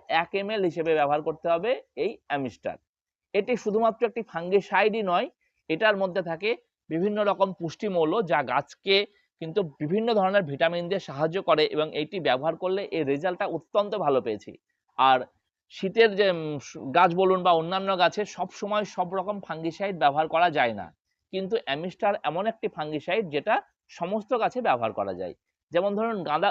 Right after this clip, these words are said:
গাঁদা ফুল গাছে আপনি যদি অন্য কোনো ফাঙ্গিসাইড ব্যবহার করেন, গাছের পাতা নষ্ট হয়ে যাবে, কিন্তু অ্যামিস্টার ব্যবহার করলে সেটা অনেক ভালো কার্যকারী।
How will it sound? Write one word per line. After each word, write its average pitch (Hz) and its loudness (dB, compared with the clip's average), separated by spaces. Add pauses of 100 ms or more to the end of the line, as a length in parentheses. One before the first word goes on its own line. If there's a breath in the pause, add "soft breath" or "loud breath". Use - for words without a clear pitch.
(140)
গাঁদা 175 2
ফুল 196 -2
গাছে 160 0
আপনি 143 -6
যদি 175 -6
অন্য 165 -6
কোনো 202 -8
ফাঙ্গিসাইড 165 -6
ব্যবহার 151 2
করেন, 165 -2 (380)
গাছের 156 0
পাতা 143 -2
নষ্ট 160 -4
হয়ে 110 -2
যাবে, 87 -8 (460)
কিন্তু 185 -4 (220)
অ্যামিস্টার 175 -2
ব্যবহার 151 2
করলে 175 -2 (400)
সেটা 160 2 (720)
অনেক 185 -2 (440)
ভালো 151 -4 (220)
কার্যকারী। 95 -4